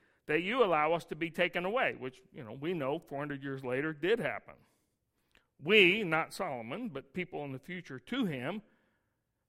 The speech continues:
um, they, we, we can't control what our ancestors do. But we can control what we do.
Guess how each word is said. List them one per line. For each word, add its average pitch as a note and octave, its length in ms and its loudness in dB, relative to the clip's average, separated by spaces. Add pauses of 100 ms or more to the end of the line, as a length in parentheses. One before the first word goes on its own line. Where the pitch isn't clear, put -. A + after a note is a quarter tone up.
(100)
um, F3 300 2 (100)
they, G3+ 220 4 (100)
we, A3 160 -6 (100)
we A#3 140 -4
can't B3 220 2
control C#4 340 0
what A#3 160 6
our E3 100 0
ancestors C#3+ 640 -4
do. A2 240 -10 (2000)
But C#3 160 0
we C#3+ 120 -8
can B3+ 280 2
control C#3 360 -4
what - 200 -8
we D4 140 0
do. - 200 -8